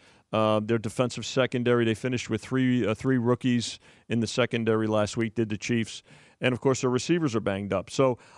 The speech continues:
I think people, uh, it's gonna d-, d-, depend on, very much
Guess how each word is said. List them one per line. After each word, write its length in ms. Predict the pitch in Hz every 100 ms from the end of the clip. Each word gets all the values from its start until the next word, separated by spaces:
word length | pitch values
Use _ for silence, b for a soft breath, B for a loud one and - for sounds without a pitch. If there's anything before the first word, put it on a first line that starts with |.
| B
I 80 | 156
think 220 | 185 165
people, 440 | 202 185 170 156 -
uh, 240 | 139 131 -
it's 160 | 143
gonna 220 | - 165
d-, 520 | 127 - _ - 127 -
d-, 160 | 101 123
depend 640 | 113 - 165 170 147 131 -
on, 520 | 123 123 120 117 110
very 360 | 101 127 175 160
much 420 | 127 113 -